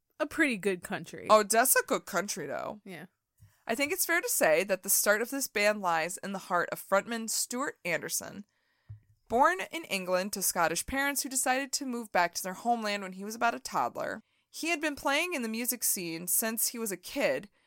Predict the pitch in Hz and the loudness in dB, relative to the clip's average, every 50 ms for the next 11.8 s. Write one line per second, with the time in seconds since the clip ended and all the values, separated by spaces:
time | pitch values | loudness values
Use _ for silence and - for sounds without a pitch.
0 | _ _ _ _ _ - - 190 196 202 208 226 240 - - 262 226 233 247 226 | _ _ _ _ _ -6 -4 -2 0 0 0 0 0 0 0 0 0 -2 -2 -4
1 | 233 226 - - - 196 185 190 - - 214 175 165 190 - - 208 208 202 208 | -4 -4 -4 -4 -2 0 0 0 0 -2 -2 -2 -4 -4 -2 -2 2 2 2 2
2 | 220 - - - 208 208 226 - - - 220 220 214 - - 151 131 135 165 - | 2 0 -2 2 2 2 2 2 -2 -10 -10 -8 -6 -6 -6 -4 -4 -4 -6 -6
3 | - - - - 208 196 180 170 156 156 - - 147 139 139 160 214 240 - _ | -8 -12 -12 -12 -10 -8 -6 -4 -2 -2 -2 -2 -4 -4 -4 -4 -6 -8 -10 _
4 | _ _ _ _ _ _ _ _ _ _ - 254 208 - 247 - - 311 359 403 | _ _ _ _ _ _ _ _ _ _ -6 -4 -2 -2 -4 -2 0 0 0 0
5 | 415 403 - - - - - 220 214 - - 214 214 233 226 226 254 254 247 - | 0 -2 -4 -6 -6 -6 -4 -4 -4 -4 -6 -6 -6 -6 -6 -8 -10 -10 -10 -8
6 | - 254 254 269 302 330 311 - - 262 240 220 240 240 247 226 - - 196 196 | -2 0 0 0 2 0 -6 -4 -4 -4 -4 -2 -2 -2 -2 -2 -2 -2 -2 -2
7 | 202 196 - 185 _ - - - 262 277 285 - 294 247 233 226 - 220 214 220 | -2 -6 -10 -14 _ -12 -8 -6 -6 -6 -4 0 4 4 4 4 2 -2 -6 -6
8 | 254 294 330 339 294 220 214 196 - - 185 185 180 170 180 - - - - - | -4 -4 -2 0 0 0 0 -2 -2 -2 0 0 2 0 0 0 0 0 0 0
9 | 392 415 302 214 196 190 180 165 170 - 190 170 156 139 - - - - - 139 | 0 0 0 0 -2 -2 -2 -4 -4 -4 -8 -8 -8 -8 -6 -8 -6 -2 -2 0
10 | 131 135 135 156 175 220 226 - - 196 190 - 196 202 214 202 185 170 151 143 | 0 -2 -2 -4 -4 -6 -8 -6 -2 0 0 0 -2 -6 -10 -10 -8 -8 -8 -10
11 | 170 - 208 - - 359 381 262 - - - - - - - | -10 -12 -14 -10 -8 -6 -6 -6 -6 -8 -10 -10 -12 -14 -20